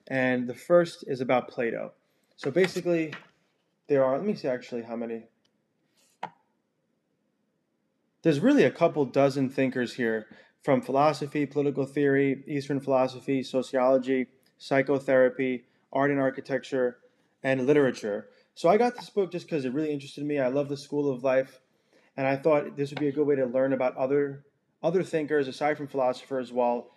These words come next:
learning even more about some philosophers. So as I said, I started the book, and already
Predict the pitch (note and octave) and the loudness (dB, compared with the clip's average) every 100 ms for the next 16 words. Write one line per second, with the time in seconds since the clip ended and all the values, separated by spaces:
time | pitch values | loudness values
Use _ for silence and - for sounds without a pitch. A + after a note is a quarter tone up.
0 | - C#3+ C#3 C#3 C3 D#3+ D3+ B2+ A#2 - | -8 0 2 2 2 2 4 4 2 -4
1 | - B2 B2 A#2 A2 A2 G#2 G2 - - | -8 -6 -2 -2 -2 -8 -10 -10 -14 -18
2 | - _ - - D#3+ D3+ D3 E3 F3 D#3 | -18 _ -20 -4 2 4 4 2 2 2
3 | C#3 F3 D#3 C3+ F3+ F3+ D3+ C#3+ C#3+ - | 2 2 4 2 2 0 2 2 0 -4
4 | _ _ _ C#3 C3+ C3+ D3+ F3+ F3 D#3 | _ _ _ -2 -2 0 2 4 4 0